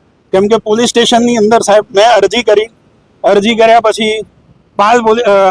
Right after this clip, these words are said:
અડાજણ પોલીસ સ્ટેશનમાં કરી અને કમિશનર સાહેબની ઓફિસમાં કરી.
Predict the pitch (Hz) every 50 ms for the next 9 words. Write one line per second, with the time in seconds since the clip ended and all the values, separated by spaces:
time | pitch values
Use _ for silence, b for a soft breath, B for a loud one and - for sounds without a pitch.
0 | 185 190 202 220 240 233 247 247 226 220 220 233 226 - - 214 208 - 240 226
1 | 233 247 233 220 226 220 233 254 _ _ _ _ _ _ _ _ - 190 185 202
2 | 208 208 214 214 214 202 196 190 202 214 - 226 220 196 - 202 202 208 214 208
3 | 180 165 - 208 196 - 220 214 208 208 208 208